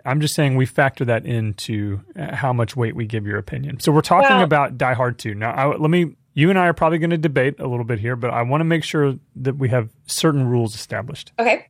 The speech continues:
Speaker 1: We're not debating whether or not Die Hard is a Christmas movie. That is objectively true. We've already proven it in the past on the show. We are talking about Die Hard Two, Die Harder.
Speaker 2: Correct.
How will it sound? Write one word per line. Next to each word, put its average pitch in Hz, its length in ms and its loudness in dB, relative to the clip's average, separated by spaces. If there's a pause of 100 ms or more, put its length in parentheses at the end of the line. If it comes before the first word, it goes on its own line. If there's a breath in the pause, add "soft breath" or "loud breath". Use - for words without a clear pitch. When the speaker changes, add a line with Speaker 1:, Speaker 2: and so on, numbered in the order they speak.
Speaker 1:
We're 147 100 4
not 175 240 4
debating 135 720 2
whether 131 260 2
or 131 120 -2
not 123 320 -2
Die 127 220 0
Hard 113 280 -2
is 107 80 -10
a 113 80 -4
Christmas - 460 -8
movie. 131 400 -12 (420)
That 135 220 4
is 127 120 0
objectively 143 760 0
true. 196 320 2
We've 139 180 0
already 123 160 2
proven 160 380 0
it 160 160 0 (120)
in 139 120 0
the 117 80 0
past 143 360 0
on 151 60 -2
the 139 80 0
show. 147 400 0 (300 loud breath)
We 139 100 4
are 143 80 6
talking 135 400 0
about 117 400 -4
Die 120 200 2
Hard 123 440 -2 (380)
Two, 110 520 -2 (480)
Die 113 200 0
Harder. 110 560 -4
Speaker 2:
Correct. - 460 -2